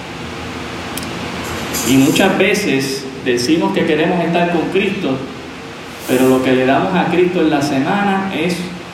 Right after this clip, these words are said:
miseria o nada. ¿Cómo es posible que queramos estar con Cristo por la eternidad y nada más le quieras dar dos horas a la semana?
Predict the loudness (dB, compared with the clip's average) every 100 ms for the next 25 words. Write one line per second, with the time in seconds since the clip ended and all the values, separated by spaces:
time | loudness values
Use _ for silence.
0 | -4 0 0 2 2 2 2 2 0 0
1 | 0 2 2 0 -2 -6 -10 -10 -10 -10
2 | -10 -10 -10 -10 -10 -10 -10 -10 -8 0
3 | 2 4 4 2 0 -2 -2 0 2 4
4 | 2 2 0 0 2 0 0 0 0 0
5 | -2 -2 -2 -2 0 0 2 0 2 2
6 | 2 0 -4 -8 -12 -14 -14 -6 -2 2
7 | 2 2 2 2 2 2 2 2 2 0
8 | -2 -8 -12 -12 -4 0 2 2 2 2
9 | 0 0 0 -2